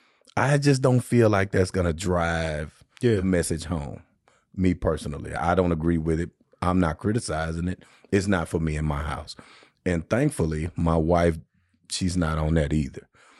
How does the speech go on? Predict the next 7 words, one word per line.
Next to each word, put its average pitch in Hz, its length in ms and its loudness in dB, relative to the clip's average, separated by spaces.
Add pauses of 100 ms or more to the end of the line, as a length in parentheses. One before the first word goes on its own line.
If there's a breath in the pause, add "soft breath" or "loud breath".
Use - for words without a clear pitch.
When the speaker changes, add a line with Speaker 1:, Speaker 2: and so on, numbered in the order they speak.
(200 soft breath)
Speaker 1:
But, 107 520 2 (260)
however, 98 640 2 (200)
let's 117 200 0
say 117 140 0
she's 120 360 2
on 104 300 2
six. - 560 0